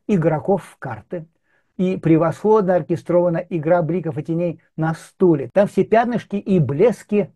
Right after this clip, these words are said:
живые. Свет с трудом проходит через окошко и занавеску, полностью подминает под себя стену. Если бы не гвоздь, вот он,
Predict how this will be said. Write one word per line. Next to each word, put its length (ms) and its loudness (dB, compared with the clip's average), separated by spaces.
живые. 760 2
Свет 340 0
с 40 -20
трудом 400 0
проходит 500 -2
через 360 -4
окошко 760 -6
и 260 -2
занавеску, 840 -6
полностью 560 2
подминает 560 2
под 140 -6
себя 260 0
стену. 560 -8
Если 280 -2
бы 120 2
не 220 -2
гвоздь, 540 -4
вот 320 -6
он, 200 -6